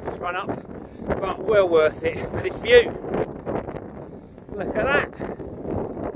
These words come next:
They're halfway along that beach, about a mile or so, maybe a little bit more, you can see a load of sand. I'm hoping to run there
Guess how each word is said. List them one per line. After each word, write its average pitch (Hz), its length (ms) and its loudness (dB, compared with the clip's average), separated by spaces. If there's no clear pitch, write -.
They're - 120 -2
halfway 254 560 -2
along 220 260 0
that 202 220 -8
beach, 180 360 -8
about 185 220 -2
a 180 40 -4
mile 185 420 2
or 147 60 -2
so, 160 300 0
maybe 151 180 -4
a - 20 -4
little 147 180 0
bit 156 80 -6
more, 151 160 2
you 151 100 -2
can 151 140 -6
see 156 240 -4
a 170 80 -6
load 170 180 -4
of - 60 -12
sand. 135 460 -2
I'm - 140 -2
hoping 247 280 -2
to 233 120 -2
run 214 240 2
there 196 440 2